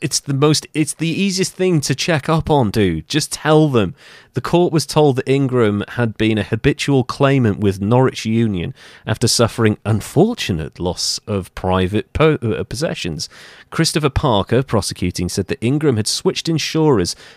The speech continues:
to Zurich Insurance Group in nineteen ninety-seven after Norwich Union reduced a burglary claim from nineteen thousand to nine thousand, and in two thousand switched again to Direct Line.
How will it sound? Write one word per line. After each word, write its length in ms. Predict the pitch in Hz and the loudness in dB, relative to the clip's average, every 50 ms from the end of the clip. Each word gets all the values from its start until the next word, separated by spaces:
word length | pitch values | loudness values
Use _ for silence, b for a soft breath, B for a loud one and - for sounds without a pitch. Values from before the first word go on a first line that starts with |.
| B B | B B
to 120 | - - 113 | -2 0 0
Zurich 640 | 98 90 92 101 131 175 196 175 120 127 123 - | 0 0 2 4 6 8 8 8 6 4 2 2
Insurance 520 | 127 113 110 - - 147 139 131 113 101 - | 0 -2 0 -2 0 2 2 2 2 0 0
Group 200 | - 98 90 - | 0 -2 0 0
in 120 | 95 95 | 0 0
nineteen 360 | 98 107 117 113 - - 110 | 2 2 0 0 0 0 0
ninety-seven 680 | 107 107 107 101 - 107 - - 107 95 85 85 82 B B B B B B B - | 0 0 0 -2 -2 -4 -2 0 0 0 0 -2 -6 B B B B B B B -6
after 320 | 110 107 92 - - 101 | -4 -4 -4 -2 -2 0
Norwich 380 | 98 107 139 185 196 - - - | 2 4 4 4 4 2 0 2
Union 400 | 135 123 123 120 117 110 110 107 | 2 4 4 4 2 2 2 2
reduced 360 | 101 98 - 131 139 139 - | 0 0 0 0 0 0 0
a 60 | 113 | -2
burglary 520 | 98 - 139 156 175 190 160 123 98 95 87 | 0 0 2 2 2 2 2 2 2 2 0
claim 280 | - - 101 95 95 92 | 0 0 0 0 0 -2
from 160 | - 92 92 95 | -2 -2 -2 0
nineteen 400 | 127 151 156 143 - 139 135 127 | 0 0 0 -2 -2 -2 -2 -2
thousand 420 | - 104 85 82 85 80 - 90 - | -2 -4 -4 -2 -4 -4 -6 -6 -6
to 100 | - 98 | -6 -6
nine 340 | 95 98 120 143 147 156 156 | -4 -2 -2 -2 -2 -2 -2
thousand, 540 | 135 - 95 85 80 80 78 76 71 78 80 B B B B B B _ | -4 -4 -4 -4 -4 -4 -6 -6 -8 -10 -10 B B B B B B _
and 120 | - 98 101 | -6 -4 -4
in 100 | 95 90 | -4 -4
two 260 | - - 170 196 185 | -4 -2 -2 -2 -2
thousand 480 | - - 98 92 87 85 - 113 107 - | -2 -2 -2 -2 -2 -2 -2 -4 -4 -4
switched 320 | - - 104 - - - | -4 -4 -4 -4 -4 -6
again 400 | 107 104 - 165 151 143 127 113 | -8 -4 -2 0 2 2 2 0
to 100 | - - | -2 -4
Direct 500 | 101 - 95 90 87 87 92 98 - - | -4 -2 -2 0 0 0 -2 -4 -4 -4
Line. 360 | 101 98 90 76 76 76 - | -4 -4 -4 -4 -6 -8 -10